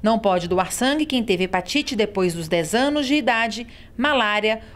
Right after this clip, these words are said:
ou é portador de doenças transmissíveis pelo sangue, como hepatite B ou C,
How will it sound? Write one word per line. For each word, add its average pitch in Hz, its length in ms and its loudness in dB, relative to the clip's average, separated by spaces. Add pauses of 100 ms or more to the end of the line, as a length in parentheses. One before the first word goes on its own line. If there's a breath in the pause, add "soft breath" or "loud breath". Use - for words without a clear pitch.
ou 202 160 4
é 202 100 4
portador 247 720 2
de 214 100 -4
doenças 226 480 0
transmissíveis 254 720 -2
pelo 269 240 -2
sangue, 277 480 0 (280 loud breath)
como 208 140 0
hepatite 202 460 -2
B 214 460 0
ou 170 180 -2
C, 233 500 0